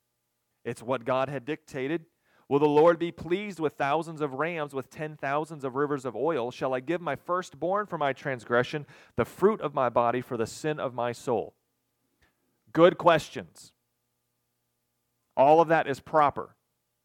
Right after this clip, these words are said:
But then God responds, "He's told you, O man, what is good, and what does the Lord require of you but to do justice, to love kindness, to walk humbly with your God?"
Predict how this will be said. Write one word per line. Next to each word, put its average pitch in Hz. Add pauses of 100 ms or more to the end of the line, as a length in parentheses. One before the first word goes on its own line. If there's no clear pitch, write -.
(1400)
But 123
then 131
God 143
responds, 139
"He's 135
told 160
you, 139
O 139
man, 139
what 131
is 123
good, 131
and 117
what 127
does 127
the 123
Lord 123
require 131
of 104
you 110
but 104
to -
do 127
justice, 110
to 113
love 113
kindness, 104
to -
walk 104
humbly 104
with 95
your 95
God?" 82